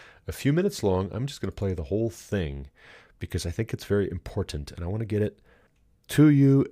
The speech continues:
closer to the beginning of this episode, and then I've got a lot to say on this, and this is our main topic, and I'll sprinkle in a little bit about denominations at the end,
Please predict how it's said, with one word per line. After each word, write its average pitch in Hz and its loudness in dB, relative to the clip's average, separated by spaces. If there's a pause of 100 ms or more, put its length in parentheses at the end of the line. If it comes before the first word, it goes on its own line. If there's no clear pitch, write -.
(440)
closer 170 4
to 143 -2
the 123 0
beginning 120 0
of 104 0
this 117 -4
episode, 98 0
and 95 -4
then 131 0
I've - -4
got 104 0
a 85 -4
lot 90 -4
to 92 -8
say 69 -6 (800)
on 107 0
this, 71 -6
and 80 -8
this 101 -2
is 120 4
our 92 2
main 87 -2
topic, 78 -10
and 85 -6
I'll 104 -4
sprinkle 110 -2
in 110 0
a 104 2
little 107 0
bit 104 -2
about 92 -4
denominations 90 -4
at 85 -14
the 80 -10
end, 82 -6